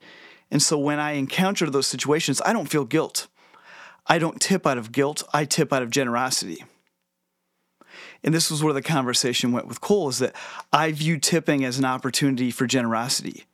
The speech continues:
It's a very unique, profound,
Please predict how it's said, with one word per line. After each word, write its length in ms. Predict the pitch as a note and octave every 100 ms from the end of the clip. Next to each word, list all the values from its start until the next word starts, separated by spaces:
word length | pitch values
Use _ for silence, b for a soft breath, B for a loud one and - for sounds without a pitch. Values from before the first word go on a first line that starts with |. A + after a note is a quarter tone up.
| _ _ _ _ _ _ _ _ _
It's 180 | D3+ D#3
a 60 | C#3+
very 560 | C3 D#3+ D3+ C3+ B2+ _ _ _ _ _ _ _ _
unique, 680 | - C3+ D3+ C#3 F3 F#3 - _ _
profound, 1040 | - - D3+ C#3 - D#3+ D#3 D#3 D#3+ F3